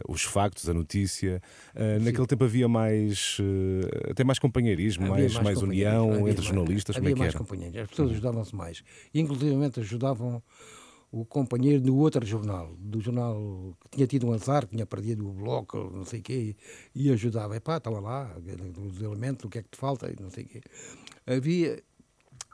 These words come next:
Speaker 2: eu, eu estou à vontade para falar de, dessa coisa, porque vivi esse tempo. Estou menos à vontade,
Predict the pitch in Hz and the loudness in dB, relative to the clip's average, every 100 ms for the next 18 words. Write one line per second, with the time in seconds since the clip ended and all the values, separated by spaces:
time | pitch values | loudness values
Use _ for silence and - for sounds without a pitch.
0 | - - 185 190 170 - _ _ _ _ | -16 -2 4 4 4 -2 _ _ _ _
1 | _ 190 185 190 170 170 147 165 160 - | _ 2 4 4 4 2 2 2 0 0
2 | 143 139 131 131 123 135 131 120 123 - | -2 -2 -2 -2 0 0 0 -2 -4 -4
3 | 120 131 135 143 127 139 135 143 - 143 | -4 -2 -2 -2 0 2 2 0 -2 -4
4 | 113 90 - - - - - - - 190 | -4 -6 -16 -20 -20 -20 -20 -12 2 4
5 | 185 190 151 160 143 156 131 139 139 127 | 4 2 2 0 0 0 0 0 0 -4
6 | 139 | -10